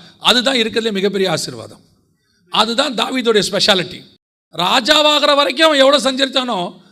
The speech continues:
அதை விட அதிகமா தேவன-, ராஜாவான பிறகு சஞ்சரிப்பான் தேவனோட. அதுதான் பிளஸ் பாயிண்ட். நாம அப்படி தான் இருக்கணும், கர்த்தர் அதை தான் விரும்புறார். இப்ப ஏனோக்குடைய விஷயம் என்ன?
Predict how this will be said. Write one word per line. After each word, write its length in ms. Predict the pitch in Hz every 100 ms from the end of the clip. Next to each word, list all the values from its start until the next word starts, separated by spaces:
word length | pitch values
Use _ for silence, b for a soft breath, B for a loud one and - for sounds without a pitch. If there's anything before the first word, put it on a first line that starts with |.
| b
அதை 260 | - 254
விட 180 | 302 349
அதிகமா 440 | 320 277 302 311 311
தேவன-, 480 | 262 277 277 247
ராஜாவான 460 | 220 208 302 285 262
பிறகு 280 | 214 277 285
சஞ்சரிப்பான் 460 | 240 226 208 185
தேவனோட. 420 | 170 170 151 120 - _ _ _ _ _ -
அதுதான் 460 | 190 226 240 285
பிளஸ் 360 | 277 233 208 -
பாயிண்ட். 300 | 175 123 - - _ _ _ _
நாம 240 | 180 214
அப்படி 240 | 202 180 233
தான் 120 | 269
இருக்கணும், 400 | 240 254 262 285
கர்த்தர் 260 | 262 208 233
அதை 100 | 196
தான் 160 | 226
விரும்புறார். 460 | 202 226 185 135 - _ _ _ _ _
இப்ப 200 | - 240
ஏனோக்குடைய 640 | 269 285 392 381 359 269 262
விஷயம் 320 | 254 - 254
என்ன? 320 | 214 196 214